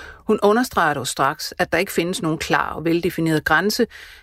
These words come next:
mellem at have et problematisk forbrug af alkohol på den ene side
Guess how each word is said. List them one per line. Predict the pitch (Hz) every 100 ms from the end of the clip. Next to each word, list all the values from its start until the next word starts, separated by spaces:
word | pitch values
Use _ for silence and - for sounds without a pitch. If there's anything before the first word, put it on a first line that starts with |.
| _
mellem | 226 277 277
at | 208
have | 190 214
et | - -
problematisk | - 156 147 156 175 143
forbrug | - 143 - 214 220
af | 139
alkohol | 156 185 156 -
på | -
den | -
ene | 156 220
side | 220 196 190